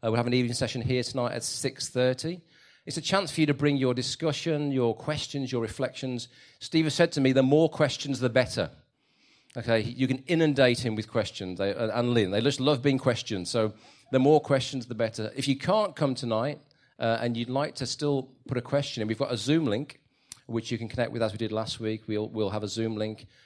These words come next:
And if you send your question, email it to Keely by four o'clock, we'll try and include that question in the evening session. So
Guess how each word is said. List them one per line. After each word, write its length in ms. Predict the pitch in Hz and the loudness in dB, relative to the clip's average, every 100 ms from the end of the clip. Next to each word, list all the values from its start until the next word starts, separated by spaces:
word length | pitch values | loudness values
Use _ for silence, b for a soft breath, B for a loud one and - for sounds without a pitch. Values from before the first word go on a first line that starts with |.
| b | b
And 100 | 107 | -8
if 100 | 107 | -6
you 120 | 127 | -4
send 360 | 123 - 127 117 | -2 0 -2 0
your 280 | 123 120 117 | 0 0 -2
question, 580 | - 123 - - 110 110 | -4 -4 -4 -6 -6 -4
email 320 | 123 127 120 | -2 0 0
it 120 | 117 | -2
to 80 | - | -6
Keely 320 | - 131 120 | -6 -4 -4
by 180 | 104 104 | -4 -4
four 300 | 104 123 113 | -4 -4 -4
o'clock, 400 | 104 95 90 - b b b b | -4 -6 -6 -10 b b b b
we'll 100 | 104 | -12
try 200 | - 113 | -8 -6
and 100 | 104 | -4
include 320 | 101 - 104 | -6 -8 -6
that 120 | 98 | -6
question 460 | - 104 98 - 98 | -4 -8 -8 -12 -12
in 120 | 104 98 | -10 -8
the 80 | |
evening 300 | 95 92 90 | -8 -8 -12
session. 400 | 85 95 87 90 | -12 -10 -10 -10
So 400 | 82 101 95 95 | -8 -2 -2 -2